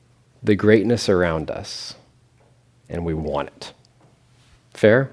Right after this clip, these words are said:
Like, our eyes see and want. We want the worldly desires. We want the power. We want the likes. We see others getting it, and we want that.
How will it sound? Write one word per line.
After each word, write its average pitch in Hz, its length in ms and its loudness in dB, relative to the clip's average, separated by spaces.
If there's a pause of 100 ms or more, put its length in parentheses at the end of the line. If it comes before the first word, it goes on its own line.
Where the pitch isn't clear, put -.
Like, 110 160 0
our 92 140 4
eyes 107 460 4
see 107 600 0 (300)
and 90 180 -6
want. 85 480 -6 (1800)
We 117 100 2
want 104 440 4
the 110 80 -6
worldly 90 380 -2
desires. 85 420 -2
We 104 100 0
want 95 480 2
the 98 80 -4
power. 92 320 -2
We 95 300 0
want 107 440 8
the 107 80 -2
likes. 92 360 -2
We 110 80 2
see 131 360 2
others 120 440 4
getting 113 280 6
it, 98 140 2
and 95 80 -2
we 101 120 0
want 90 440 2
that. - 160 -20